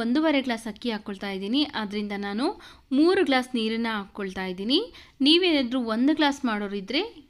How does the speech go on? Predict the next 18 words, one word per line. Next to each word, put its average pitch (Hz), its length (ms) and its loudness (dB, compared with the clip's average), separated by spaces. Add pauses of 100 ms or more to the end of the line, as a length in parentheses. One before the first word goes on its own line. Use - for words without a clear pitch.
(120)
ಎರಡು 262 240 0
ಗ್ಲಾಸ್ 247 280 -2
ನೀರನ್ನ 208 420 -6
ಸೇರಿಸ್ಕೊಳ್ಳಿ. 202 540 -2 (560)
ಆನಂತರ 214 400 -4 (340)
ಈಗ 240 120 -6 (120)
ಇದಕ್ಕೆ 226 320 -6
ನಾನು 220 240 -4 (220)
ರುಚಿಗೆ 240 420 -4
ತಕ್ಕಷ್ಟು 214 400 -10 (140)
ಉಪ್ಪನ್ನು 339 360 -2 (100)
ಹಾಕಿ 254 260 0 (500)
ಚೆನ್ನಾಗಿ 330 360 4 (140)
ಮಿಕ್ಸ್ 233 280 -4
ಮಾಡ್ಕೊಳ್ತಾ 208 520 -6
ಇದ್ದೀನಿ. 226 200 0 (160)
ಮಿಕ್ಸ್ - 280 -2
ಮಾಡ್ಕೊಂಡ 294 320 2